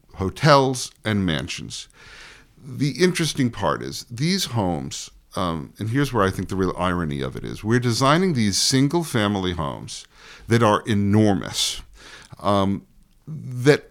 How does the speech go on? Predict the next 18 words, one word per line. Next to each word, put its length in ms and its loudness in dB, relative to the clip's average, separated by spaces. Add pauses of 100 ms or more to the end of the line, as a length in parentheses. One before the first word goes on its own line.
(120)
historically, 880 6
for 160 0
the 120 -2
same 280 2
size, 340 0
would 120 0
have 100 0
had 200 2
a 100 4
back 340 0
of 120 0
house 280 2
and 100 0
you 60 2
would 100 -2
have 80 -2
had 140 -2
servants. 640 -4